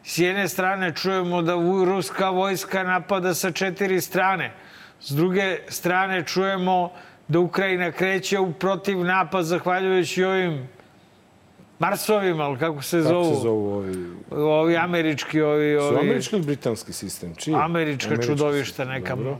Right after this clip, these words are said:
Speaker 1: Marsovi. Ovaj, svi kreću u kontranapad i sad u sred opšteg rata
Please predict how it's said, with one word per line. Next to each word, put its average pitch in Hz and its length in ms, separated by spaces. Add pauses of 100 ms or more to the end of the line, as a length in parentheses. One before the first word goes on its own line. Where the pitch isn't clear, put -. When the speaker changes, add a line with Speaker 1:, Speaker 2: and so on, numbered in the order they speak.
Speaker 1:
Marsovi. 165 560 (340)
Ovaj, 165 580 (540)
svi 214 300
kreću 226 400
u 190 80
kontranapad 220 800
i 196 80
sad 220 220
u 196 100
sred 233 280
opšteg 214 400
rata 240 680